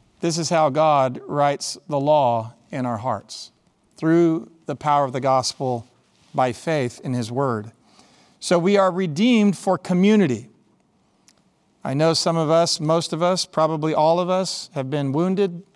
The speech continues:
in some way by sin, and we tend to isolate. We tend to pull back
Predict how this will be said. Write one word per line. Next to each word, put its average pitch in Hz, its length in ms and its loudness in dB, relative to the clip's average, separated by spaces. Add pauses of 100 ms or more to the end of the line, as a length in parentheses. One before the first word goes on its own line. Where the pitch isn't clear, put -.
(140)
in 127 120 -6
some 160 260 -4
way 165 160 -2
by 147 160 0
sin, 208 440 0 (1080)
and 143 160 -4
we 147 100 0
tend 170 320 -2
to - 200 0
isolate. 185 640 2 (1000)
We 143 140 -4
tend 160 240 0
to 151 40 0
pull 180 300 0
back 160 500 0